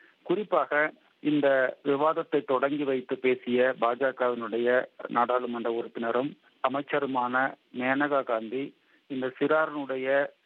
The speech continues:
அஹ், இந்த மசோதாவை பொறுத்தளவில் பதினாறு முதல் பதினெட்டு வயதில் வரையிலான சிறார்கள்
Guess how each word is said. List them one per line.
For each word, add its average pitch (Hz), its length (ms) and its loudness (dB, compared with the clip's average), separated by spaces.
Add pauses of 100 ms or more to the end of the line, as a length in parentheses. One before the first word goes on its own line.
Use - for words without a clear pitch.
(240)
அஹ், 127 220 -2
இந்த 131 320 -2
மசோதாவை 135 580 0
பொறுத்தளவில் 123 800 -2
பதினாறு 139 720 2
முதல் 127 340 -4
பதினெட்டு 131 480 -2
வயதில் 120 480 -2 (120)
வரையிலான 123 580 0 (340)
சிறார்கள் 127 640 0